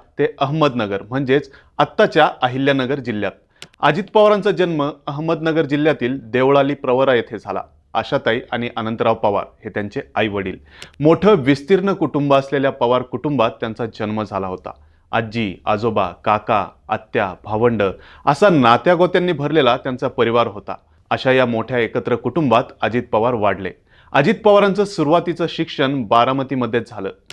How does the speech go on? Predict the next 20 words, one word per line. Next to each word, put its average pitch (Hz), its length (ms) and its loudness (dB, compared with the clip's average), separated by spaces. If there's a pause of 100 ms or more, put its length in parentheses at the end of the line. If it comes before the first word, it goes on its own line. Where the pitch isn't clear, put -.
बारामतीच्या 117 600 -2
बाल 123 340 2
विकासमध्ये 143 640 2 (300)
प्राथमिक 196 500 2
शिक्षण 185 340 -2
झालं 151 300 2 (120)
आणि 131 140 -4
महाराष्ट्र 131 600 -2 (120)
एज्युकेशन 131 520 -2
सोसायटीच्या 127 720 -2
हायस्कूलमध्ये 123 680 2 (320)
माध्यमिकपर्यंतचं 127 1080 0
शिक्षण 110 400 -8
झालं. 95 200 -8 (440)
त्यानंतर 185 380 4
दहावीत 151 560 0
मुंबईच्या 143 440 0
विल्सन 123 480 -2
हायस्कूलमध्ये 139 680 0
दादांनी 120 480 0